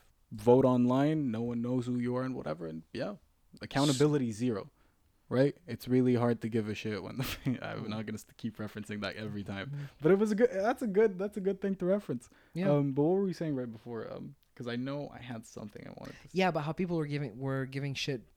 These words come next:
Speaker 2: too much shit, uh, to Kanye.
Speaker 1: To whom?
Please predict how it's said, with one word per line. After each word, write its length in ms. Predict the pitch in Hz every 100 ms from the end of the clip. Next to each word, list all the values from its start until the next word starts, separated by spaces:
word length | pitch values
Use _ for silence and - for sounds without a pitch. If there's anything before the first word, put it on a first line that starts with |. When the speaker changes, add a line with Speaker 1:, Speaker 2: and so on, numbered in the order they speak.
| -
Speaker 2:
too 80 | -
much 160 | 147 139
shit, 300 | - 135 -
uh, 400 | 127 123 120 120 - _ _ _ _ _ - - _ _ _ _ - -
to 120 | -
Kanye. 320 | - 135 120
Speaker 1:
To 40 | 107
whom? 280 | 104 107